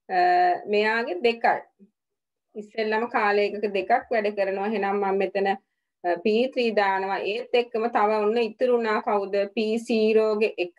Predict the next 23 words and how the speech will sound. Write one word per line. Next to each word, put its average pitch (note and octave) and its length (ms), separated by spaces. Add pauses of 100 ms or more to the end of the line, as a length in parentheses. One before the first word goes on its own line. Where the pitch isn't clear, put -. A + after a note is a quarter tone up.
ඉතුරු B3 340
වුණා. G3+ 260 (100)
පී A3+ 300
වන් G3 320
ගේ A#3+ 180 (440)
තව G3+ 200
දෙකක් G#3 460
ඉතුරු G3 300
වුණා. - 220 (460)
හැබැයි A#3+ 340
පී B3 260
සීරෝ C4 460
ද C4+ 140
පී A#3+ 240
වන් A3+ 220
ද A#3+ 80
ඊළඟට A#3 420
එන්නේ G#3+ 320
කියන G#3 180
එක A#3 100
අපි A3+ 180
බලාගන්නේ G3 580
කොහොමද? F#3 380